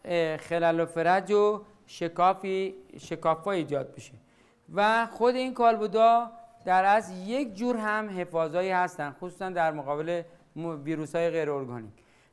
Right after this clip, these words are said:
در این صورت راه برای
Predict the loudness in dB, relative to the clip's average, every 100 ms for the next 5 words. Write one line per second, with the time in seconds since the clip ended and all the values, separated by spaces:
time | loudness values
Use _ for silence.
0 | 0 2 2 -2 -4 -4 0 2 2 0
1 | -4 -20 _ -6 4 6 8 6 0 2
2 | 2 4 2 0 0 -2 -2